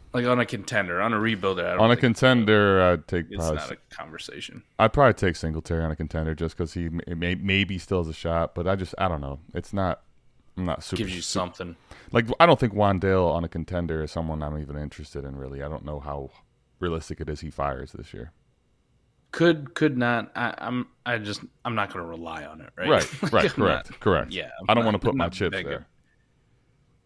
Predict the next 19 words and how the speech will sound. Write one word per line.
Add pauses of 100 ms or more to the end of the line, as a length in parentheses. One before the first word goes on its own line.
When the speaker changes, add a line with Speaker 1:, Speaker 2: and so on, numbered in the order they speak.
(160)
Speaker 1:
So
if
you
look
at
it
just,
like,
in
startup, (420)
like, (180)
draft
terms,
I
mean, (880)
D
K
and
Pickens,